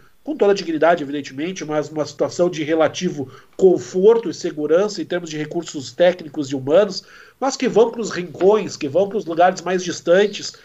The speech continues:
pra espalhar qual, como se fossem, ah,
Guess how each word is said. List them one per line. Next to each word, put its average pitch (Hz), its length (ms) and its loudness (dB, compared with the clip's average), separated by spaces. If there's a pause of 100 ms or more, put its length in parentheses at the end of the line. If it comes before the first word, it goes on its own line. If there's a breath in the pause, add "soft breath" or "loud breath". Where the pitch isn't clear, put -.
(240 soft breath)
pra 233 340 2
espalhar 208 800 0 (220 soft breath)
qual, 190 540 4 (580)
como 226 180 2
se 233 140 -8
fossem, 208 720 -2
ah, 139 280 2